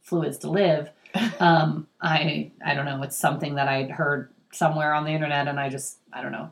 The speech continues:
Speaker 1: It's like, uh, yeah, I mean, Keanu Reeves, talked about Keanu Reeves being immortal,
Speaker 2: Yeah,
Speaker 1: I think.
Speaker 2: I've heard of
Speaker 1: Um,
Speaker 2: that one.
Speaker 1: yeah. Jeff Goldblum is one of them, and, um,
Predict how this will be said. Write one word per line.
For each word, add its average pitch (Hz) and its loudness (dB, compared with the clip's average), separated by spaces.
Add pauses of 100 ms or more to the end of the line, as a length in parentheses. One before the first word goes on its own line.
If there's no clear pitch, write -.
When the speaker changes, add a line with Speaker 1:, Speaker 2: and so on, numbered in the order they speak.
Speaker 1:
It's - -16
like, - -8 (1700)
uh, - -4 (800)
yeah, 180 -2
I - -2
mean, 170 2
Keanu 170 4
Reeves, 151 -4
talked - -4
about 147 -4
Keanu 139 -6
Reeves 139 -6
being - -8
immortal, - -8
Speaker 2:
Yeah, 165 -2
Speaker 1:
I - -4
think. 147 -4
Speaker 2:
I've - -20
heard 175 2
of 160 6
Speaker 1:
Um, 151 0
Speaker 2:
that 156 -2
one. 156 -2
Speaker 1:
yeah. 147 -2 (340)
Jeff 170 2
Goldblum 143 -4
is 160 -4
one 71 -4
of - -4
them, 71 -4
and, 76 0
um, 71 -6